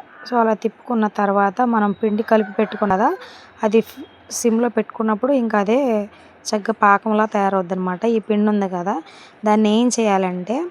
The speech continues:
చిన్న ఉండలా తీసుకుంటే, అదిగో చూస్తున్నారు కదా నా చేతికి అంటటం లేదు,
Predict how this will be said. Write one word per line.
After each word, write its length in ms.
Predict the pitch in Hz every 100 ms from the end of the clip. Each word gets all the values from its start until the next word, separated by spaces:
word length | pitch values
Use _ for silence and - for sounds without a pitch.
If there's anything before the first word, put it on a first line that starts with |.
| - - - -
చిన్న 360 | - 220 214 220 240
ఉండలా 260 | 214 214 220
తీసుకుంటే, 500 | 220 220 196 - 208 226
అదిగో 180 | 208 208
చూస్తున్నారు 500 | 214 226 - 240 220 202
కదా 120 | 202 214
నా 40 | 190
చేతికి 400 | 208 214 208 254 302 349
అంటటం 380 | 226 202 208 208 202
లేదు, 240 | 190 190